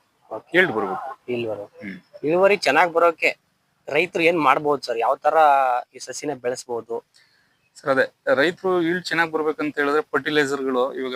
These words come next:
Speaker 2: ಬೆಡ್ ಪ್ರಿಪರೇಷನ್ ತುಂಬಾ ಚೆನ್ನಾಗ್ ಮಾಡ್ಕೋಬೇಕು.
Speaker 1: ಹಾ, ಹಾ, ಹಾ.
Speaker 2: ಮತ್ತೆ ಕೊಟ್ಟಿಗೆ ಗೊಬ್ಬರ ಕೊಟ್ಕೋಬೇಕು ಬೆಡ್‌ಗೆ.
Speaker 1: ಹ್ಮ್.
Speaker 2: ಮತ್ತೆ ಟಾನಿಕ್‌ಗಳು,
Speaker 1: ಹ್ಮ್.
Speaker 2: ಮೈಕ್ರೋನ್ಯೂಟ್ರಿಯೆಂಟ್ಸ್‌ಗಳು, ಇವನ್ನೆಲ್ಲ ಚೆನ್ನಾಗ್ ಕೊಟ್ಕೊಂಡು ಗಿಡನ ಮೇಂಟೈನ್ ಮಾಡ್ಬೇಕು.
Speaker 1: ಹ್ಮ್, ಹ್ಮ್, ಹ್ಮ್.
Speaker 2: ಹಾಗೆ ಇಳುವರಿ ಸಹಜವಾಗಿ ಬಂದೇ ಬರುತ್ತೆ.
Speaker 1: ಹ್ಮ್, ಹ್ಮ್. ಸರ್, ಈಗ ಸಸಿ ನಾಟ್ಸಿದ, ನಾಟಿ ಆದ್ಮೇಲೆ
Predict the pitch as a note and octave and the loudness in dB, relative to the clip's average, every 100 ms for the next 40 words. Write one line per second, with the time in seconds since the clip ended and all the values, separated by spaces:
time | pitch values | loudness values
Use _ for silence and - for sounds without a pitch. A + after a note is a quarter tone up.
0 | A#2+ C3 _ D#3 D#3 - D3+ - G2 - | 0 0 _ -16 -8 -4 -4 -4 -6 -4
1 | B2 C3 A2 - F#2+ - - - A#2+ A2 | -2 -2 -4 -8 -14 -12 -6 0 2 0
2 | G#2 - G2 - _ _ C#3+ C3+ - C#3+ | -6 -8 -16 -18 _ _ -10 -10 -6 -6
3 | C#3 D#3+ D3+ C#3 A#2+ B2 A2+ A2 G#2 G#2+ | 2 2 2 -2 -6 -8 -8 -8 -12 -14
4 | G#2 G#2 G2 - - B2+ A2+ G2+ B2+ C3+ | -6 -2 -2 -6 -10 -6 -6 -6 -2 0
5 | D3 C3+ A#2+ A#2 A2 _ _ _ A#2+ G#2+ | 0 0 0 0 -2 _ _ _ -8 -8
6 | - - C#3 C#3+ D3+ C#3+ C3+ B2+ B2 B2+ | -10 -4 -4 -2 -2 -2 -4 -6 -6 -4
7 | B2+ C#3+ - C#3 D3 C3+ - C#3 B2+ C3+ | -2 -4 -4 -6 -6 -8 -6 -4 -2 -2
8 | C#3 A#2+ D3 C#3 G#2+ G2+ F2+ _ F#2+ _ | -2 -2 -4 -4 -8 -8 -14 _ -20 _
9 | - A#2 G2+ G#2 G2+ G2+ - E3 E3 D3+ | -8 -8 -8 -14 -16 -20 -10 -4 -2 0
10 | D3+ D3 C3+ B2+ C3 C3 A2+ A#2 A2+ G2+ | -2 -4 -6 -6 -6 -8 -6 -8 -8 -10
11 | - - - _ _ _ A#2+ A2 G#2+ _ | -14 -16 -16 _ _ _ -12 -10 -14 _
12 | _ _ _ - E3+ F3 F3+ D#3+ D3 G3+ | _ _ _ -4 -2 2 2 2 -2 2
13 | D#3+ C3+ - G3 F3 - C3+ D3+ F#3 C#3 | 4 4 2 -2 -2 -2 0 0 4 4
14 | D3+ F3 C#3 A#2 E3+ | 4 0 0 -2 -4